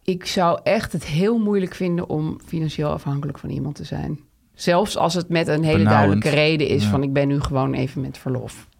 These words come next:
Speaker 2: Ja. Dat zou benauwend zijn waarschijnlijk.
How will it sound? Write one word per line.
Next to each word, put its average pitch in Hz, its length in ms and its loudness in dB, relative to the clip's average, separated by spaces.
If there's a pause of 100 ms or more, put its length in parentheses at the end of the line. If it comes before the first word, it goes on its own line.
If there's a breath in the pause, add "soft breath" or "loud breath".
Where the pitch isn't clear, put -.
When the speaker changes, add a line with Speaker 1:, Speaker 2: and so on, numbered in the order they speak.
(100)
Speaker 2:
Ja. 87 200 -4 (440)
Dat 98 180 -4
zou 98 160 0
benauwend 90 400 0
zijn - 200 -8
waarschijnlijk. 90 460 -8